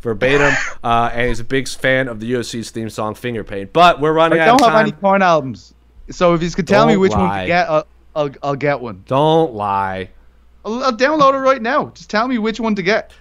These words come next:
Speaker 1: All right, everyone on Twitter, just tweet corn things at Pete C Carroll.
Speaker 2: Let me just see which ones that we have here.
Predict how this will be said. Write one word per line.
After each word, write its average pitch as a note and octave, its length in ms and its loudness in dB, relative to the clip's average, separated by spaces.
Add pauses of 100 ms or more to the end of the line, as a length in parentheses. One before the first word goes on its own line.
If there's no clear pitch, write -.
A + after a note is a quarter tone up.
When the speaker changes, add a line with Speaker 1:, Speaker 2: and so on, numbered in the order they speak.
Speaker 1:
All C3+ 80 2
right, D3 180 4
everyone F3+ 400 2
on E3+ 120 0
Twitter, E3 240 2
just D3 240 -8
tweet D3+ 320 -2 (240)
corn D3+ 360 0
things A2 360 -6
at G2+ 120 -6
Pete A#2 180 -10
C G#2 80 -16
Carroll. F#2+ 300 -12 (680)
Speaker 2:
Let F3 140 -6
me F3+ 80 -4
just - 420 -8
see D#3+ 400 -2
which D3 260 0
ones C#3+ 380 0
that B2 160 2
we B2+ 120 2
have C#3 200 2
here. G2 260 -6